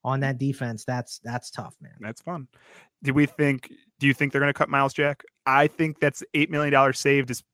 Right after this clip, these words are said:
Speaker 2: that's pretty, that's appealing. I think that he gets cut, actually.
Speaker 1: Um, I don't know. That leaves a big hole at linebacker.
Speaker 2: It does.
Speaker 1: So it's asking a lot. So, uh, I think I'm fifty fifty on it. I would say fifty-one percent no,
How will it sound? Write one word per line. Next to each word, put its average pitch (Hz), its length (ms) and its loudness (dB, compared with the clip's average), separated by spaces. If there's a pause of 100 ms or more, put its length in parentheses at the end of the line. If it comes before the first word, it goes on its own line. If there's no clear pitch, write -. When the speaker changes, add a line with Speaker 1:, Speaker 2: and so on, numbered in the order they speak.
Speaker 2:
that's 123 160 -2
pretty, 143 400 0
that's 135 160 0
appealing. 127 480 0
I 120 100 0
think 131 160 -4
that 127 140 -2
he 123 120 -6
gets 120 200 -4
cut, 117 200 0
actually. 104 480 -10 (460)
Speaker 1:
Um, 185 800 4 (720)
I 156 220 6
don't 151 180 0
know. 143 340 0
That 170 280 2
leaves 202 260 4
a 147 180 0 (140)
big 175 320 6
hole 151 280 2
at 123 80 -6
linebacker. 110 680 -14 (180)
Speaker 2:
It - 100 -20
does. 143 240 -6
Speaker 1:
So 156 160 6
it's 147 120 0
asking 156 460 2
a 151 60 0
lot. 131 360 -2
So, 135 440 -2 (300)
uh, 151 360 4
I 180 160 4
think 214 300 0
I'm 185 180 2
fifty 185 340 0
fifty 165 320 -4
on 156 180 2
it. 156 80 2
I 151 180 4
would 175 120 2
say 165 240 0
fifty-one 180 680 -4
percent 147 520 -4
no, 131 380 -4